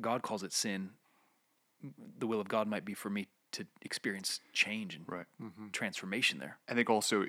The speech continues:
Speaker 2: you know, ta-, let's take the Enneagram. If, you know, part of that system is which numbers work well together, which numbers you're gonna find conflict. And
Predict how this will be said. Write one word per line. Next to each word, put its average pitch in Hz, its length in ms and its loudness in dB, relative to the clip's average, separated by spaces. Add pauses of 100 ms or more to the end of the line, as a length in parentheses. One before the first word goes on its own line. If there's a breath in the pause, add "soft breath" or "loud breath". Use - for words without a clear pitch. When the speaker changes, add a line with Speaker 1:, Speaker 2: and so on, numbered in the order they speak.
(100)
Speaker 2:
you 110 120 -8
know, 82 160 -2 (120)
ta-, 113 200 4
let's 98 160 -4
take 98 160 -6
the 90 80 -6
Enneagram. 85 480 2
If, - 200 -12 (220)
you 107 80 -10
know, 90 80 -12
part 120 240 10
of 98 40 6
that 92 140 4
system 101 380 4
is 87 200 -2
which - 420 2 (240)
numbers 95 520 4
work 90 220 0
well 147 260 10
together, 131 380 6
which 117 240 4
numbers 90 480 0
you're 85 100 -6
gonna 85 120 -4
find 82 240 -6
conflict. 127 560 6 (460 loud breath)
And 98 340 0